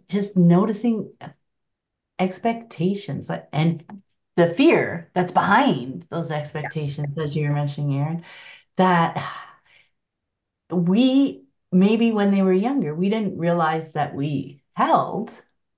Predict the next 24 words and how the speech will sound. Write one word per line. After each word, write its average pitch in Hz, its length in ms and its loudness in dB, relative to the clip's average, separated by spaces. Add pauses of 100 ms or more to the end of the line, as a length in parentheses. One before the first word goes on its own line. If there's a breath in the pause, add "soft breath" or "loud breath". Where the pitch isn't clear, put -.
because 196 560 4
there 190 120 4
was 180 140 2
kind 190 240 2
of 165 160 0
no 175 300 2
reason 160 720 -4
to, 139 460 -2
to 147 140 -6
think 233 240 -2
about 135 220 0
it. - 140 -12 (340 loud breath)
Because 247 300 0 (120)
it's, - 300 -2
it's 185 260 2
just 370 240 2
so 294 140 2
fascinating 202 600 2
to 190 80 -2
me. 226 200 2
Like, 175 220 0
we 277 300 0
can 190 440 0 (200)
think, 330 420 -2